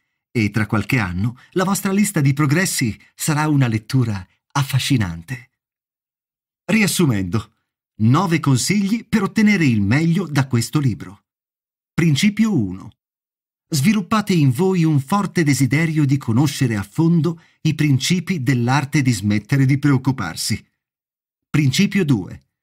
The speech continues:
Ascoltate ogni capitolo due volte prima di passare al successivo. Principio tre. Mentre ascoltate, riflettete in quale modo mettere in pratica questo o quel suggerimento.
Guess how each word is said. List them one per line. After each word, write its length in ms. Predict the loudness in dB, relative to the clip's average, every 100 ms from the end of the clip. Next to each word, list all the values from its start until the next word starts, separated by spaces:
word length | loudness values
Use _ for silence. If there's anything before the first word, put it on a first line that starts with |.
| _ _ _ _ _ -2
Ascoltate 640 | 0 0 0 0 0 -2 0
ogni 320 | 2 4 4
capitolo 540 | 2 0 0 2 0
due 260 | 2 2 2
volte 500 | 0 -4 -4 -6 -6 _ _
prima 260 | 0 2 2
di 100 | 0
passare 420 | -2 -2 -2 0
al 60 |
successivo. 760 | 0 0 0 -2 -4 -6 -12 _ _ _ _ _ _ _
Principio 580 | -2 0 2 0 0 -2
tre. 460 | 0 -2 -2 -8 _ _ _ _ _
Mentre 360 | 0 2 2 0
ascoltate, 800 | 0 0 0 0 0 0 -2 -2
riflettete 640 | -2 -2 0 -2 -2 -2 0
in 280 | 2 0
quale 320 | 0 0 2 2
modo 340 | 2 2 2
mettere 400 | 2 2 0 0
in 140 | 0
pratica 600 | 0 0 0 0 0 -2 -2
questo 520 | 0 0 0 -4 -2
o 160 | -2 0
quel 180 | 0 0
suggerimento. 880 | 0 -2 -2 -4 -6 -4 -4 -4